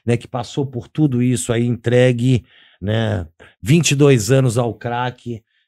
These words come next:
e hoje tá limpa, sóbria,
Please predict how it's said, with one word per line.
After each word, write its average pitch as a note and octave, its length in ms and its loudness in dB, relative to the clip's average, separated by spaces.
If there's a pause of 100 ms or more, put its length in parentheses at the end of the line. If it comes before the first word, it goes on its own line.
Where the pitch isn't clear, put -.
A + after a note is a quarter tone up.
(160)
e A#2 120 -2
hoje B2 340 0
tá B2 200 -4
limpa, C3+ 880 -2 (360)
sóbria, C3+ 1200 4